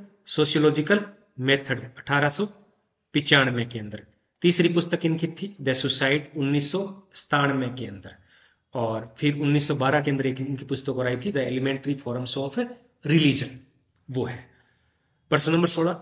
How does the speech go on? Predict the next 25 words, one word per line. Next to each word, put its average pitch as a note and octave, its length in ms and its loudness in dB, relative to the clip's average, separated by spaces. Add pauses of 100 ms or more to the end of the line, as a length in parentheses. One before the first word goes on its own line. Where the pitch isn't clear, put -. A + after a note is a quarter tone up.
इंटरसेक्शनलिटी D#3 2000 -2 (680)
शब्द C#3+ 300 0
का D3 160 2
सर्जन C#3+ 420 0
निम्न C#3+ 220 2
में C#3+ 140 4
से E3+ 380 -2 (300)
किसके G3+ 320 2
द्वारा B2+ 300 2
किया A#2+ 220 -4
गया B2+ 180 -2
है? C#3+ 80 -4
तो - 80 -4
किसके D#3+ 260 -2
द्वारा D#3+ 240 2
किया D#3+ 200 0
गया E3 120 2
है? E3+ 140 -2
तीन D#3+ 200 4
नंबर D#3 200 2
है - 380 -2 (1040)
किम्बरले D#3 520 2 (600)
क्रेंसा C3+ 420 4 (120)
के A2+ 60 -12
द्वारा। - 280 -18